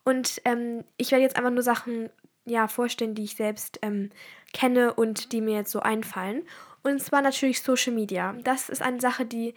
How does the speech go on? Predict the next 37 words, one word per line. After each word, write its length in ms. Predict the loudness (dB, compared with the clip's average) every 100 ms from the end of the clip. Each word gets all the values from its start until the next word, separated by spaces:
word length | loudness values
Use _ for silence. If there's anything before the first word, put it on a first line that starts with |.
| -14 -20 -20 -20 _ 2
sehr, 440 | 6 8 8 2 -4 -2
ja, 380 | 4 6 6 0 _ _ _ _ _ _ -20 -8 2
öffentlich 420 | 4 4 2 4
natürlich 420 | 4 4 0 4
ist 260 | 2 2 0
und 200 | -2 0
man 180 | 0 2
muss 160 | 0
sich 140 | 0 0
da 120 | 2
eben 200 | 2 0
eine 100 | 6
Reichweite 500 | 6 6 2 0 -2
aufbauen. 440 | -2 0 0 0 -4 -14 -14 -18 _
Und 380 | 2 2 0 -6 _ _ 2
was 160 | 4
ich 120 | 4
dazu 260 | 2 0 2
sagen 260 | 4 4 4
möchte, 340 | 0 0 0
beziehungsweise 720 | 0 -4 -6 -2 -2 0 -2
was 140 | -2 -6
man 80 | -6
eigentlich 320 | -6 -6 -4
sagen 500 | -4 -2 -4 -2 0
müsste, 480 | 0 -2 -2 0 0
finde 280 | -2 -2 -4
ich, 160 | -6 -12 -16 -10 -6
ist, 160 | 4
dass 180 | 6 6
man 240 | 2 2 2
sein 180 | 2
Gesicht 460 | 0 0 0 -2 -6
und 120 | -4
seine 400 | -2 0 -2 -2 -2
Identität 640 | -2 -2 -4 0 -2 0
nicht 340 | -6 -8 -12